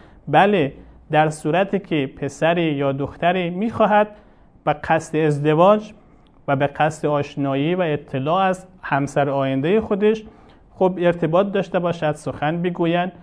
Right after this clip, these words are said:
خب، اونجا یک بحث جداگانه است که در حدی بسیار محدودی این اجازه داده شده است که زن و مرد یا پسر و دختر از همدیگر اطلاعاتی به دست بیاورند، با هم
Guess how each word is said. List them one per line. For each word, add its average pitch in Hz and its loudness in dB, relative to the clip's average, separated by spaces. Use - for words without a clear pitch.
خب، 160 0
اونجا 190 2
یک 233 4
بحث 208 -2
جداگانه 156 0
است - -8
که 143 -8
در 135 0
حدی 165 0
بسیار 175 0
محدودی 214 0
این 220 2
اجازه 170 2
داده 170 2
شده 175 0
است 160 2
که 131 -2
زن 139 0
و 139 6
مرد 180 4
یا 147 0
پسر 135 -2
و 135 2
دختر 165 0
از 165 -2
همدیگر 143 0
اطلاعاتی 190 4
به 175 2
دست 175 2
بیاورند، 165 2
با 131 0
هم 151 -2